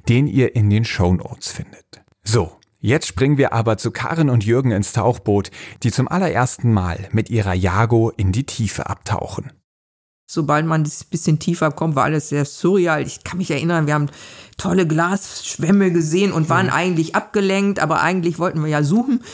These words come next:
Speaker 2: Und Jürgen saß vorne am Frontfenster, am Bugfenster, schönes großes siebzig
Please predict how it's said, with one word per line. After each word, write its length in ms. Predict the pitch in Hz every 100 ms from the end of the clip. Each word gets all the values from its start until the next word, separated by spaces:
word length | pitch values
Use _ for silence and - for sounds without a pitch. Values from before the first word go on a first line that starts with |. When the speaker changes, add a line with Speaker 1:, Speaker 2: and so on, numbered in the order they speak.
| - -
Speaker 2:
Und 140 | 165
Jürgen 360 | 175 190 185 175
saß 320 | 165 165 170
vorne 680 | 139 165 170 214 233 220 -
am 480 | 170 165 165 156 143
Frontfenster, 1000 | - 147 170 262 - - - 190 220 160
am 80 | 160
Bugfenster, 720 | 214 - 196 190 - 190 175
schönes 400 | - 165 156 -
großes 640 | 147 156 - - - -
siebzig 640 | 156 - 147 165 - -